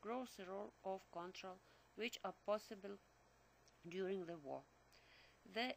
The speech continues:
inherent feature of mobile combat with the rapidity of fire exchanged, which do not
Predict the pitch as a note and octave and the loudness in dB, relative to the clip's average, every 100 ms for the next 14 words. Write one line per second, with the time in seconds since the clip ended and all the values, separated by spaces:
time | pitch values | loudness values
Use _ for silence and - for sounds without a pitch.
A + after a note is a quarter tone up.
0 | - A3 - A#3+ B3 G#3+ - A3 - - | 0 -4 -2 0 0 -2 0 0 0 -4
1 | - F#3+ G3 - F#3 - F#3+ F3+ - F#3 | 0 0 0 -2 -2 4 4 4 0 -4
2 | F#3 F#3+ - - - - F#3+ G#3 F#3 F#3+ | -2 -4 -6 -18 -20 -8 -4 0 2 2
3 | G#3+ G3+ F#3+ - F#3 - - - - - | 2 -2 -6 -6 -8 -8 -18 -20 -20 -6
4 | - F3+ - G#3 G#3 - - - G3+ G#3+ | -4 -4 4 8 8 4 -10 -2 0 0
5 | G#3+ - - - - - - - - - | -4 -12 -18 -20 -20 -20 -20 -20 -20 -20
6 | - - - - - - - - F3+ G#3 | -20 -20 -20 -20 -20 -20 -20 -10 0 0
7 | - E3 E3 F3+ | 0 -2 0 -2